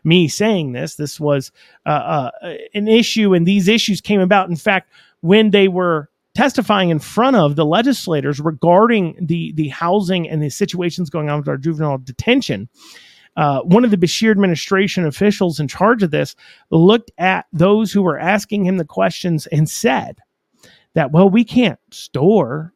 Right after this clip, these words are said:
male and female, uh, uh, delinquents separate. For if we did that, we would get sued,"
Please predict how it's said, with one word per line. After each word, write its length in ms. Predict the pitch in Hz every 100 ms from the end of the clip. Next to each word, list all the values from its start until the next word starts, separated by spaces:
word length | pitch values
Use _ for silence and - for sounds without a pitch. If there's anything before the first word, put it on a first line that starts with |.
| _
male 400 | 147 139 175 190
and 340 | 156 135 127 117 _
female, 800 | _ 147 180 214 175 147 127 113 _ _ _ _
uh, 20 | -
uh, 360 | - - 135
delinquents 760 | 120 131 110 175 277 165 135 -
separate. 640 | - 196 247 - 127 175 - _ _ _
For 160 | - 220
if 100 | 160
we 140 | 208
did 320 | 175 247 269
that, 500 | 196 269 339 165 214 - _
we 140 | 175
would 180 | 240 233
get 220 | 202 262
sued," 720 | - - - 359 349 156 -